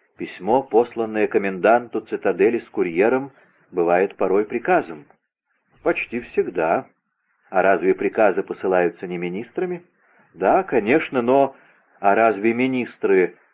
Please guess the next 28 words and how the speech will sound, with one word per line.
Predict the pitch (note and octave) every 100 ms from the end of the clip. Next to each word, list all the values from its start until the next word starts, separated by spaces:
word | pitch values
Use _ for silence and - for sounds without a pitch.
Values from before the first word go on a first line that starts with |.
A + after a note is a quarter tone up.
| _ _
не | G2 G2
скрепляют | - - F#2+ G2 F2+ F#2 - -
своей | A#2+ C3 C3
подписью | C#3 C#3+ - C#3+ - C#3+
подписи | - C#3+ C#3+ C#3+ -
короля?" | - D3 D3 D3 D#3 D#3 _ _ _ _ _ _ _ _ -
Может | F2+ F2+ G2 G#2 G2+
быть, | G2+ G#2+
вы | F2+ G#2
и |
правы. | A#2 D3 F3 A2 D2 C#2 - _ _ _ _ _ _ _ _ _ _ _
Но | G#2+
все | - -
это | D3 C#3+
очень | D3 D3 C#3+
досадно, | D3 D3 F#3 F3+ A#2+ G2+
когда | G#2+ G2 G#2
сидишь | - G#2+ G#2+ -
вот | G#2+ -
так | C#3 C3+ -
перед | A2 G2+
вкусной | - B2 A2+ - G2+
едой | F#2+ G2 B2+ C3 A#2+ - _ _ _ _
наедине | F#2+ F#2 F#2 F#2+ F#2+
с |
другом, | D#2+ F#2 C3+ A2 F2+ D2 _ _ _ _ _ _ _ _
"Ах, | F3 - -
сударь, | D#3+ B2+ G#2 E2+